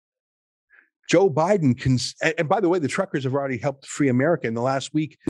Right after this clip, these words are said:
six Democratic states have said, "We're done with masks." I think that's attributed to the truckers,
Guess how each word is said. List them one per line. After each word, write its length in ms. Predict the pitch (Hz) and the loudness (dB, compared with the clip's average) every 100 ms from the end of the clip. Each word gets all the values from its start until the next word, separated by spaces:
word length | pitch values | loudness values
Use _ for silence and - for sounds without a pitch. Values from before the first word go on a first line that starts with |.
| 156 | -6
six 320 | - 165 156 | -4 -4 -2
Democratic 560 | - 131 131 143 127 113 | 0 0 2 0 0 -2
states 340 | - 139 135 | -2 -2 -2
have 100 | 110 | -4
said, 140 | 98 117 | -2 0
"We're 80 | 110 | 0
done 180 | 131 120 | 0 0
with 160 | 101 | -2
masks." 420 | 131 127 92 - - _ _ _ _ - | -2 -2 -4 -10 -20 _ _ _ _ -2
I 140 | 151 | 0
think 200 | 175 180 | 2 2
that's 220 | 160 139 127 | 2 0 0
attributed 480 | - 147 135 131 | 0 0 2 0
to 80 | 127 | -2
the 80 | 117 | -2
truckers, 500 | 107 139 120 90 | 0 0 -2 -6